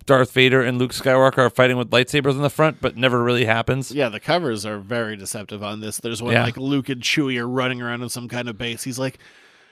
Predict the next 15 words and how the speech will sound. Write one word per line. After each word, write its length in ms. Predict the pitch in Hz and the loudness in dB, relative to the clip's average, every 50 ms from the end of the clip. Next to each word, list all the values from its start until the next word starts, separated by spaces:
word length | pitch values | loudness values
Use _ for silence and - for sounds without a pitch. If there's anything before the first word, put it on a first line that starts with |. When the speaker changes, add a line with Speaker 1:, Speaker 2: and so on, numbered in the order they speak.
| _ _ _ | _ _ _
Speaker 2:
"The 100 | - 196 | 2 2
Death 280 | 165 - 220 190 165 - | 4 6 6 6 6 6
Star 300 | - - - 214 190 190 | 2 2 6 6 8 8
is 120 | 180 143 - | 6 6 6
gonna 280 | 196 185 180 175 160 | 6 6 8 6 6
get 240 | 151 170 180 175 147 | 6 6 6 6 6
us." 180 | 131 117 - 127 | 4 2 -2 -6
Like, 140 | 120 - | -8 -6
that 160 | - 170 156 107 | -4 -4 -4 -4
never 240 | 117 107 101 104 104 | -6 -8 -8 -6 -6
happens. 500 | 107 107 104 - 123 117 120 113 - - - | -6 -6 -6 -8 -8 -10 -10 -10 -12 -12 -10
And 160 | 135 139 139 | -10 -6 -4
yeah, 140 | 135 127 117 | -2 -2 -2
like, 200 | 117 120 120 117 - _ _ _ | -4 -6 -8 -10 -12 _ _ _
th-, 100 | 117 113 | -20 -20